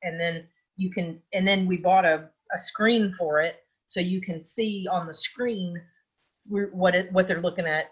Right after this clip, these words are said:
in the night sky. So you can see it with your real eyeball, and then you can see it on the screen, and Dan talks about it. And if people haven't yet, um, checked out any of those, they're ten dollars a person. That, you know, so we try to keep that really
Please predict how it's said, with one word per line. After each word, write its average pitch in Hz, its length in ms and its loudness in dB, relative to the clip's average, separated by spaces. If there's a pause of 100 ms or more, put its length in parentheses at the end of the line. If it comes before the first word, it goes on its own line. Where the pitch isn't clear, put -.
in 175 140 -2
the 165 60 -4
night 151 260 -2
sky. 143 400 -4
So - 140 -12
you 165 100 -8
can 160 100 -18
see 220 140 -6
it 208 80 -6
with 190 120 -6
your 165 120 -8
real 214 240 4
eyeball, 170 760 4 (360)
and 170 120 -6
then 170 120 -2
you 170 80 -10
can 170 120 -14
see 190 140 -6
it 170 60 -2
on 165 100 -4
the 151 80 -8
screen, 160 480 -6
and 151 140 -6
Dan 151 260 -2
talks - 300 -14
about 151 260 0
it. 147 140 -2
And 143 200 -14 (300)
if 185 160 -6
people 208 260 4
haven't 180 580 8
yet, 165 420 10 (280)
um, 139 440 -4 (160)
checked - 260 4
out 247 180 12
any 202 180 4
of 175 60 6
those, 170 220 6 (240)
they're 175 120 2
ten 202 200 2
dollars 202 340 4
a 226 40 -10
person. 180 580 -8 (220)
That, 175 260 -6
you 185 140 0
know, 165 160 0
so 165 160 -6
we 160 80 -2
try 170 200 4
to 175 100 6
keep 180 280 -12
that 156 240 2
really 165 460 -2